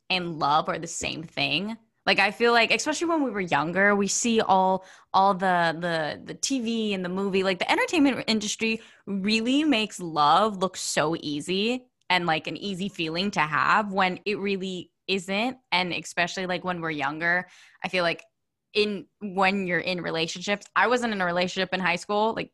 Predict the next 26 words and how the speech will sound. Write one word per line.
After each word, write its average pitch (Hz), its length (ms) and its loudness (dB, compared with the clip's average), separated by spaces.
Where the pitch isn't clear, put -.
this 175 180 -4
is 165 220 -8
the 190 80 0
first 196 320 4
relationship 202 520 4
I'm 190 200 4
in 202 200 4
is 196 140 0
right 170 180 4
now. 175 380 4
And 214 540 2
I 202 200 0
feel 220 200 -2
like 226 320 0
as 196 260 -6
kids, 240 420 -2
we 208 200 -6
want, 185 420 -2
like, 185 280 -6
we 196 180 -8
see 208 460 -6
all 196 300 0
of 185 140 -8
this 208 340 -6
on 180 340 -4
screens 190 800 -6